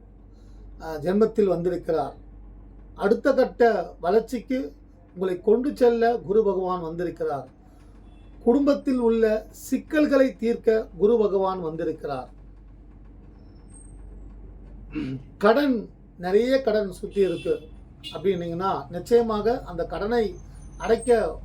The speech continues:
வீட்டுக்கு வந்துட்டு ஒரு மூட்டை ஃபுல்லா தங்கத்தை கொடுக்க மாட்டார் குரு பகவான். ஆனால்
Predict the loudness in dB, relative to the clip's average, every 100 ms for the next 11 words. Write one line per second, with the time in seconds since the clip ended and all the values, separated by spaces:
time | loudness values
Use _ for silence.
0 | -16 -16 -16 -16 -8 -2 0 2 2 2
1 | 2 2 4 0 -2 -6 -10 -4 -4 -2
2 | -6 -4 -2 -2 -2 -4 -6 -6 -6 -4
3 | -4 -6 -8 -12 -10 -8 -6 -6 -8 -10
4 | -12 -16 -18 -20 -18 -8 -4 -2 -2 -4